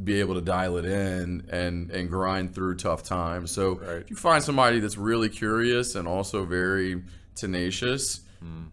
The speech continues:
Speaker 1: more than likely at some point in time, that person's gonna get a big win.
Speaker 2: Yeah. Yeah, you know, it's funny is,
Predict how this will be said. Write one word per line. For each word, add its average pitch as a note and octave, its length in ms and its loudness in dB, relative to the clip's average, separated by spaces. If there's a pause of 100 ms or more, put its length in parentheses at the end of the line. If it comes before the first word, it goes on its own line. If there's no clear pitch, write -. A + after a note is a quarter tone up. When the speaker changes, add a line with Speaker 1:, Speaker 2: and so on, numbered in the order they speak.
(160)
Speaker 1:
more A#2 300 4
than G2+ 160 2
likely F#2+ 360 0
at D#2+ 100 -2
some A#2 240 4
point F#2+ 200 0
in E2+ 60 0
time, E2+ 220 -2
that E2+ 120 -2
person's F2 380 -4
gonna E2+ 220 -2
get E2+ 180 -2
a D#2+ 60 -2
big D2+ 220 -4
win. D2 380 -6
Speaker 2:
Yeah. G2+ 300 -2 (680)
Yeah, G#2 160 6
you G#2 120 0
know, G#2+ 100 2
it's G2 140 0
funny G#2 320 0
is, F2+ 320 -6